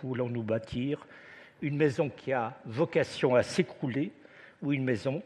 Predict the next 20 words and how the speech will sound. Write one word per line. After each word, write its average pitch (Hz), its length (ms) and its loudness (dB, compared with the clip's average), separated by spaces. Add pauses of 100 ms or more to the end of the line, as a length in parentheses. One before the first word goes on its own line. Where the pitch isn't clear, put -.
(140)
qui 127 200 -6
a 127 160 -4 (120)
vocation 127 760 -6 (340)
à 101 200 -6 (100)
résister ? - 580 -10 (1800)
Alors, 180 160 10
au 233 80 8
sujet 240 320 2
de - 60 -6
ce - 120 -2
passage, 170 460 6
Henri 139 240 6
Briand, 127 500 4 (540)
que 110 240 -10 (260)
plusieurs 120 400 -2
ont 113 100 2
connu 165 400 -2
ici, 214 400 4 (1040)
a 143 140 6
écrit : « 202 460 4